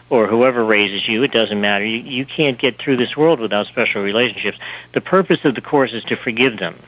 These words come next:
It's, it's not that you're not gonna have them. It's that you're gonna forgive them, and that's the difference between the Course and other things, because now, uh, you can use the Course to forgive everything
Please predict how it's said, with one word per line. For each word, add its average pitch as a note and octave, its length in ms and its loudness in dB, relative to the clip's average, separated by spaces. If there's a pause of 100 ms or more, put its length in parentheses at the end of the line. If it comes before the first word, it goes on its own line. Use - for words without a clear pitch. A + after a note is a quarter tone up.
(180)
It's, B2 240 -6
it's - 240 -4
not C#3 140 2
that C3 80 -2
you're A#2+ 100 0
not A2 140 2
gonna G2 100 -2
have B2+ 320 0
them. G2+ 260 -4 (420)
It's B2 240 -2
that A2+ 260 2
you're A2+ 80 -4
gonna G#2+ 180 2
forgive B2 380 0
them, G2 240 -2
and G#2+ 100 -2
that's A2+ 240 -2
the A#2 80 -8
difference G2 400 -4 (160)
between G2+ 320 -8
the G2 60 -10
Course G2+ 360 -4
and G#2+ 80 -6
other F#2 280 -6
things, G2 280 -12
because G#2 360 -4
now, A2+ 340 0 (560)
uh, G2+ 180 -2
you G#2+ 200 -6
can A2+ 180 -4
use A#2+ 220 0
the G#2+ 60 -14
Course G#2+ 280 -2
to - 120 -12
forgive A2 340 0
everything A2 560 0